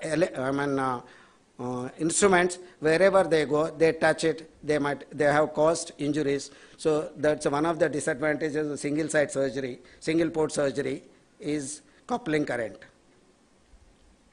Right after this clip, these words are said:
Then, uh, bipolar current I explained. What is the monopolar? Uh, monopolar I explained. Bipolar is nothing but the current passes through the two elements and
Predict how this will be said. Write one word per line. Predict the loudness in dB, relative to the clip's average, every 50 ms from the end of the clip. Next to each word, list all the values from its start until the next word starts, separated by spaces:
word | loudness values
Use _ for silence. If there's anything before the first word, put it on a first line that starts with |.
| _ _ _ _ _ _ _ _ _ _ _ -20 -20 -20 _ -2
Then, | 0 2 4 6 4
uh, | 4 2 0 -2 -8 -14 -10
bipolar | 0 2 4 4 4 6 6 6 8 8 6 6 4
current | 4 4 4 6 6
I | 4 4 4
explained. | 2 0 -2 -2 0 2 2 2 0 -4 -12 -20 -10 0
What | 2 2 4
is | 4 2
the | 2
monopolar? | 2 4 4 4 4 4 4 4 4 4 6 6 6 4 4 0
Uh, | 0 0 0 -2 -4 -10 -14 -8
monopolar | -4 -2 0 2 4 6 6 6 6 6 6 8 8 8 8 6
I | 6
explained. | 2 2 -2 -2 0 0 2 4 4
Bipolar | 4 4 4 4 4 4 6 6 6 4 4
is | 2 0 2
nothing | 0 0 2 2 2 2 4
but | 4 4 2 0 -10 -18 -20 -20 -8 -4
the | -2 0
current | 2 2 2 4 2 2 4
passes | 6 6 6 6 4 0 0
through | 0 -2 0 2 2
the | 2 2 0 0 -2 -6 -16 -20 -20 _ -6
two | -2 0 2 2 2 -2 -6 -10 -14 -2 2
elements | 2 4 4 2 2 0 -2 -4 -6 -10 -14 -16 -20 _ _ _ _ -20 -20 -10 -2
and | 2 2 2